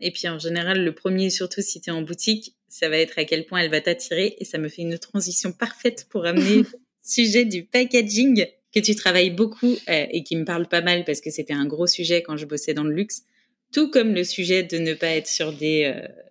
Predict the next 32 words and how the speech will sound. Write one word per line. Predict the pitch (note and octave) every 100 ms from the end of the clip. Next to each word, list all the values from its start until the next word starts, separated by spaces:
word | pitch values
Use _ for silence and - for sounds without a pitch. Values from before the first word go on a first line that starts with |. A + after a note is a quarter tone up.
| _
comment | D#3+ D3+
dire, | D3 C#3+
des | C#3+ D3
arguments | E3 F3+ E3 E3
factuels | D#3 F3 F3 - F3+ E3+
parce | D#3 C#3
qu'en | - D3
fait, | - D#3 -
quand | D3+ C#3
on | D3+ D3+
achète | D#3 E3+ E3+
ce | E3
genre | D3+ D3
de | D3+
produit, | - D3+ D#3+ E3
on | D#3+
n'est | D3+ C#3+
pas | - D3
du | C#3+ D#3+
tout | - F3+
sur | F3 D#3
du | C#3
factuel. | C3+ D3 - D3+ D#3+ F#3+ - _ _ _ _
On | D3
est |
vraiment | C#3 C#3+ D#3 E3
sur | - E3
le | D3
domaine | D#3 E3 E3+ F3
justement | D#3+ D3+ D3 D#3+ E3
de | E3
l'émotion | D3 D3+ D#3+ E3+ - F#3 F#3